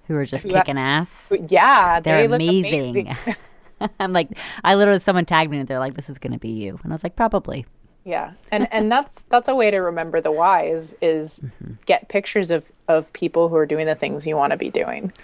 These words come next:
Speaker 1: It's true. I mean, I used to vision board it up.
Speaker 2: Mm-hmm.
Speaker 1: I was, like, huge into vision boards and, and writing down my goals and,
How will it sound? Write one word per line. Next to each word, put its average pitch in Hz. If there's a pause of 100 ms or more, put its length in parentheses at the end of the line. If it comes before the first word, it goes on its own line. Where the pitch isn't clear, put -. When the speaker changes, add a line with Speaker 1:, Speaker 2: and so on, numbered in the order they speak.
(440)
Speaker 1:
It's -
true. 190
I 147
mean, 147
I 147
used 170
to 131 (160)
vision 135
board 127
it 123
up. 120 (560)
Speaker 2:
Mm-hmm. 214
Speaker 1:
I 247
was, -
like, 110 (120)
huge 147
into 143
vision 135
boards 135
and, 131
and 127
writing 143
down 135
my 131
goals 131
and, 117